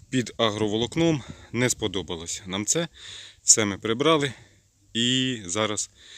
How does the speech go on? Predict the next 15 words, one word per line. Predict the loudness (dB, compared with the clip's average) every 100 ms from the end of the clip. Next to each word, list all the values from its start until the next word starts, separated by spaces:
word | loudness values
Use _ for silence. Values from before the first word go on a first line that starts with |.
| -20 -20 -8
будемо | -2 0 0 -2 -8 -20 _ _ 0
по-іншому | 0 2 -2 -2 -4 -6
робити. | -10 -10 -12 -14 -20 -20 -8
А | -2 -2
тут | -2 -6 -2
хочемо | 0 0 0 -2 -4 -18 -12
посадити | -4 -2 0 -2 0
ще | 0 0 -2 -8 -20 -18 -6
ряд | 0 4 4 2 -6 -14 -20 -6
лохини. | -2 0 0 -2 -6 -14 _ -12
Буде | -10 -8
в | -6
нас | -6 -6
ось | -4 -6 -8 -20 -20 -20 _ -12
лохина, | -8 -2 2 2 2